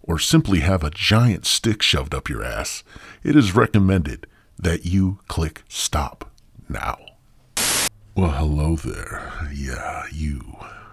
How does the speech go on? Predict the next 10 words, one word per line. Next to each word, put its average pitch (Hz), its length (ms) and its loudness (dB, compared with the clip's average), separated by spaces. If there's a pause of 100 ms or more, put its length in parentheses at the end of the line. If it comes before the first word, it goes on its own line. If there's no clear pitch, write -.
How - 180 -6
you 73 200 -6
doing? 65 500 -12 (1080)
Welcome 73 400 -2
to - 180 -8
the 67 60 -6
show, - 540 -2 (300)
the - 100 -10
Stone 65 460 -6
Prophet - 420 -6